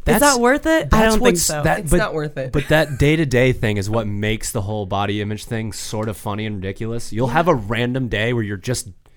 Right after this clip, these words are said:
Speaker 1: essentially dehydrated, which is incredibly unhealthy, and you're like, "Hell yeah, look at that." Like, <coughs> like, that kind of thing.
Speaker 2: Uh, it
Speaker 1: And it's like, you could eat a healthy meal, get better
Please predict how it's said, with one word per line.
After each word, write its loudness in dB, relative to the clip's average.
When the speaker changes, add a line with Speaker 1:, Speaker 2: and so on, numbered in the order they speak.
Speaker 1:
essentially 0
dehydrated, 0
which -2
is -4
incredibly 0
unhealthy, -4
and -2
you're 0
like, -2
"Hell 0
yeah, 6
look 4
at 4
that." 2
Like, -2
<coughs> -18
like, -6
that 0
kind -6
of -10
thing. -12
Speaker 2:
Uh, -20
it -12
Speaker 1:
And 0
it's 0
like, 0
you 0
could 0
eat -2
a -4
healthy -2
meal, 2
get 2
better 2